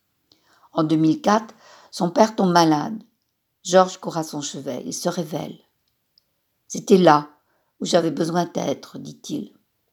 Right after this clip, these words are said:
Les to-, les trottoirs d'Arnaudville ne sont foulés que par des dealers. Les bâtiments se vident, la ville se meurt.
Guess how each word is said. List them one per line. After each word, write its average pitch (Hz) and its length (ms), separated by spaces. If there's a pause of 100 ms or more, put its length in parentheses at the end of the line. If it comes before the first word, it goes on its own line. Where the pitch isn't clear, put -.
(600)
Les 170 180
to-, 220 240
les 180 160
trottoirs 226 440
d'Arnaudville 196 680
ne 190 120
sont 180 220
foulés 202 340
que 226 100
par 180 220
des 156 280
dealers. 143 680 (500)
Les 151 100
bâtiments 160 420
se - 140
vident, 170 420
la - 80
ville 165 220
se - 160
meurt. - 580